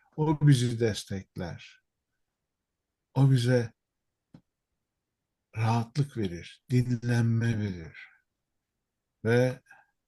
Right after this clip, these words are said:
huzuruyla yüreğimizi ve düşüncelerimizi korur.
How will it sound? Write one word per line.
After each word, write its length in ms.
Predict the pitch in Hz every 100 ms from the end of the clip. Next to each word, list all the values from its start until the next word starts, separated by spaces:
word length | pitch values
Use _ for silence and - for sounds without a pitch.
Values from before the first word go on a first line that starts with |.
| _ _ _ _ _ _ _ _
huzuruyla 920 | - 143 117 113 127 147 147 131 139 120
yüreğimizi 800 | 113 107 107 104 104 95 127 117
ve 120 | 90
düşüncelerimizi 920 | 98 - 101 92 87 87 85 82 95
korur. 340 | - 85 82